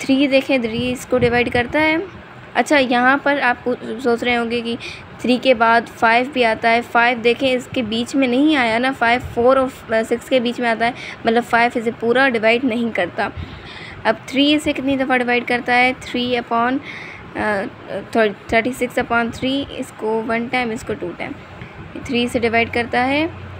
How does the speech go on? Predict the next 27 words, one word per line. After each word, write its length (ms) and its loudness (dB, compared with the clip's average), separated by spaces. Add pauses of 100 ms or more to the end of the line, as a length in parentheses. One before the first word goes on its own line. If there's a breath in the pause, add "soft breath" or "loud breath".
(160)
ट्वेल्व 420 0
time। 200 -4 (400 loud breath)
थ्री 140 2
के 140 2
बाद 280 4
क्या 160 2
आता 160 0
है? 120 2
फ़ोर। 420 0
फ़ोर 360 0
इसे 180 -2
divide 340 0
करता 280 -2
है 340 0 (680)
nine 360 0
time। 460 2 (840)
और 320 4 (380 loud breath)
फ़ोर 140 6
के 120 2
बाद 220 2
क्या 180 2
आता 160 0
है? 160 2
फ़ाइव। 460 2
फ़ाइव 400 0 (100)
इसे 480 2 (300 loud breath)
divide 280 4